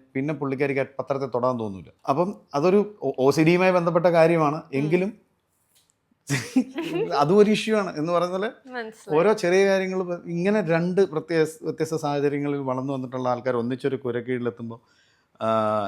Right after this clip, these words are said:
Speaker 1: ഈ അഡ്ജസ്റ്റ്മെന്റ് എന്ന് പറയുന്ന വാക്ക് നമ്മൾ കേൾക്കാൻ വളരെ എളുപ്പമാണെങ്കിൽ എല്ലാവരും പഴയ പറയുമെങ്കിലും,
Speaker 2: ഉം.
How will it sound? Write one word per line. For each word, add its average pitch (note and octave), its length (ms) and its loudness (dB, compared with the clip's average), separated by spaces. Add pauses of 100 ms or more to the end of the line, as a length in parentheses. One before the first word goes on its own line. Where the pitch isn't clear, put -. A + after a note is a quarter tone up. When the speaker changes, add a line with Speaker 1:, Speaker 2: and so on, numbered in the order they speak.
Speaker 1:
ഈ C3+ 60 2
അഡ്ജസ്റ്റ്മെന്റ് D#3+ 720 -2
എന്ന് E3+ 100 -4
പറയുന്ന D#3+ 260 0
വാക്ക് C#3 300 0
നമ്മൾ C#3+ 220 -2 (200)
കേൾക്കാൻ C#3+ 480 2
വളരെ C#3+ 280 0
എളുപ്പമാണെങ്കിൽ B2+ 560 -2
എല്ലാവരും B2 440 0
പഴയ A#2 260 -2 (140)
പറയുമെങ്കിലും, A#2 720 0
Speaker 2:
ഉം. G3+ 360 -10